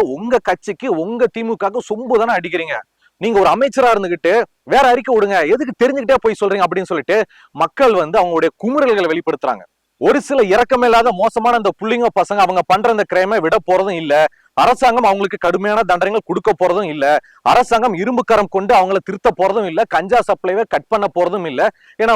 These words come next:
ஒரு சில அதிகாரிகளும் ஒரு சில அரசாங்க அதிகாரிகளும் எல்லாம் இதுல இன்வால்வ் ஆயிருக்கு, அவங்களுக்கு கமிஷன் கட்டிங்லாம் போகுது. அப்படிங்கும்போது கிரைமை வளர்த்து விட்டு கஞ்சா புழக்கத்தை விட்டு அதுல இவங்க குளிர்காயறாங்க,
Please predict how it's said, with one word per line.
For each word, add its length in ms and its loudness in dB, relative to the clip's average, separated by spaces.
ஒரு 80 -2
சில 220 0
அதிகாரிகளும் 460 0
ஒரு 140 -4
சில 180 0
அரசாங்க 360 0
அதிகாரிகளும் 360 -2
எல்லாம் 160 0
இதுல 180 -6
இன்வால்வ் 240 2
ஆயிருக்கு, 240 -2
அவங்களுக்கு 240 -4
கமிஷன் 280 -8
கட்டிங்லாம் 380 -4
போகுது. 200 0
அப்படிங்கும்போது 540 -4
கிரைமை 380 0
வளர்த்து 280 0
விட்டு 200 -8
கஞ்சா 280 2
புழக்கத்தை 420 -2
விட்டு 160 0
அதுல 240 0
இவங்க 240 -2
குளிர்காயறாங்க, 600 0